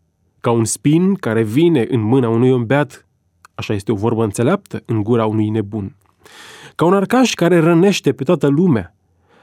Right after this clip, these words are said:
așa este cel ce tocmește pe nebuni și pe întâi veniți. Cum se întoarce câinele la ce a vărsat, așa se întoarce nebunul la nebunia lui." Dacă vezi un om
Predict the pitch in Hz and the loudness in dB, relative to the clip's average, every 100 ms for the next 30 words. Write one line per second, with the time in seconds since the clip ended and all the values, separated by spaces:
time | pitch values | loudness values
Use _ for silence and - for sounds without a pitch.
0 | _ - 143 220 208 - 156 - 175 151 | _ -6 0 0 0 0 -2 2 0 0
1 | 147 - 135 135 180 - 131 131 120 110 | -2 0 0 0 0 0 -2 0 0 0
2 | 135 160 147 135 131 139 131 - 139 127 | 2 4 2 -2 -4 -4 -6 -6 -2 -2
3 | - - 147 135 120 131 120 95 - - | -4 0 2 2 2 0 0 -6 -10 -14
4 | - _ _ _ _ _ _ _ _ _ | -16 _ _ _ _ _ _ _ _ _
5 | _ _ _ 113 - 104 92 156 175 185 | _ _ _ -8 -4 -4 0 -2 0 -4
6 | - 160 165 113 107 107 107 - 123 - | 0 0 2 0 -4 -6 -6 -2 -2 -4
7 | 110 - 131 135 _ _ _ _ - 127 | -8 -4 -4 -6 _ _ _ _ -6 -2
8 | 143 117 107 127 - 113 107 127 127 123 | -2 -2 -2 -2 -2 -2 0 0 2 -2
9 | - _ 123 113 104 104 104 104 104 _ | -4 _ -4 -2 -2 -4 -4 -4 -8 _
10 | _ _ _ 110 98 98 - _ _ _ | _ _ _ -6 -4 -6 -10 _ _ _
11 | _ _ _ _ _ _ _ _ _ _ | _ _ _ _ _ _ _ _ _ _
12 | 127 110 104 110 151 180 220 208 139 | -6 -6 -2 0 0 0 2 2 2